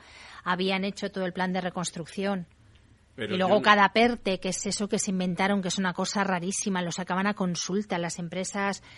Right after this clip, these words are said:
Speaker 1: presentaban proyectos y en base a eso ellos elegían una especie de, de proyecto que no se ha terminado de consolidar en nada.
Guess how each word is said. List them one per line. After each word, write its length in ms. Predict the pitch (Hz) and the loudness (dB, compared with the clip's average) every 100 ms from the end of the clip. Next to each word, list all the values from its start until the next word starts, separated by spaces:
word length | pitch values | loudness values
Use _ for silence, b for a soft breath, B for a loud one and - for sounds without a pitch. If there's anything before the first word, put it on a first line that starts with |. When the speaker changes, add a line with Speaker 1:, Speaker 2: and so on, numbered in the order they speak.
| B B | B B
Speaker 1:
presentaban 640 | 202 190 190 185 202 208 | -4 -2 -2 2 2 2
proyectos 680 | 196 185 190 - 208 185 - | 0 -2 -2 -4 -4 -4 -4
y 40 | |
en 80 | 180 | -4
base 280 | 185 - 202 | -4 -4 -4
a 140 | 190 | -4
eso 480 | 202 202 202 - 208 | -2 -4 -4 -2 0
ellos 340 | 196 202 196 | 2 0 0
elegían 540 | 202 196 - 202 202 196 | -2 -4 -2 0 0 0
una 140 | 190 | -2
especie 420 | 185 220 202 208 | -2 -4 -4 -2
de, 200 | 190 190 185 | -2 -2 -2
de 160 | 196 | -4
proyecto 580 | - 185 185 214 - 226 | -2 -2 0 -2 -2 -2
que 100 | 208 | 0
no 120 | 196 | -2
se 160 | - 208 | 0 -2
ha 60 | |
terminado 360 | 202 196 196 202 | 0 0 0 0
de 60 | 202 | 0
consolidar 540 | 196 - 185 185 180 | -2 -4 -4 -2 -2
en 120 | 175 | -4
nada. 300 | 190 254 208 | -4 -4 -6